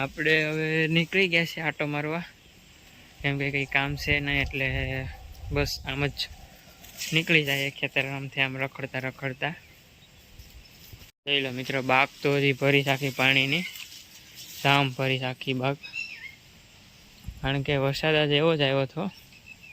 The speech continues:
તો આખી બાગ ભરીશ પાણીની. ને આમાં સુકાઈ ગયું છે, બાકી એમાં પાણી ભર્યું હતું જ,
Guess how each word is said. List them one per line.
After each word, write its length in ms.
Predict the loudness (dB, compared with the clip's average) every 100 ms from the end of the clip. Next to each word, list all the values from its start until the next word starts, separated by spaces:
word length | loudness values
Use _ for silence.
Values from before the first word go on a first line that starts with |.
| -20 -20 -20 -8
તો 60 | -6
આખી 280 | -4 0 2
બાગ 140 | 2 2
ભરીશ 280 | 2 2 2 -2
પાણીની. 400 | 0 0 0 -4 -12 -20 -20 -20 -20 -20 -20 -20 -20 -20 -20 -20 -20 -20 -20 -20 -20 -14 0
ને 80 | 2
આમાં 600 | 4 4 4 4 2 -2
સુકાઈ 340 | -2 2 4 4
ગયું 160 | -2 -2
છે, 80 | -2 -4 -6 -10 -12 -20 -20 -20 -18 -2
બાકી 300 | 0 2 2 4
એમાં 240 | 4 4
પાણી 260 | 2 2 2
ભર્યું 280 | 2 0 -2
હતું 180 | -4
જ, 80 | -4